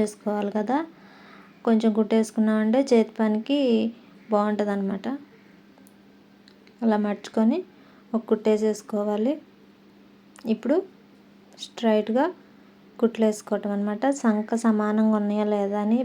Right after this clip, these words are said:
బ్యాక్ పార్ట్, ఫ్రంట్ పార్ట్ చూసుకొని మనం కటింగ్ అప్పుడు ఎక్కడైతే డాట్లు పెట్టామో సంఖ లూజుకి ఇంకా అలా చూసుకొని బార్కి స్టడీగా ఒక కుట్టేసుకోవటమేను.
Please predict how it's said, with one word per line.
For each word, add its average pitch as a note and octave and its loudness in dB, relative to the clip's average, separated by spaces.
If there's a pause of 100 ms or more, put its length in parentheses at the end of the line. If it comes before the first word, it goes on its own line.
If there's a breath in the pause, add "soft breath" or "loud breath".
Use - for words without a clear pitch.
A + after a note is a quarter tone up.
బ్యాక్ G3 0
పార్ట్, G#3+ -2
ఫ్రంట్ G3+ -4
పార్ట్ G#3 -6 (100)
చూసుకొని G#3+ -2 (560 loud breath)
మనం A3+ 6
కటింగ్ A3+ 6
అప్పుడు A3+ 6 (120)
ఎక్కడైతే G#3 2
డాట్లు G#3 2
పెట్టామో G#3 0
సంఖ G3+ -2 (100)
లూజుకి G#3 -2 (760 loud breath)
ఇంకా A3+ 6
అలా A3 6
చూసుకొని A#3 0 (100)
బార్కి A3 4 (100)
స్టడీగా G#3+ 2
ఒక G#3+ -2
కుట్టేసుకోవటమేను. G#3 -2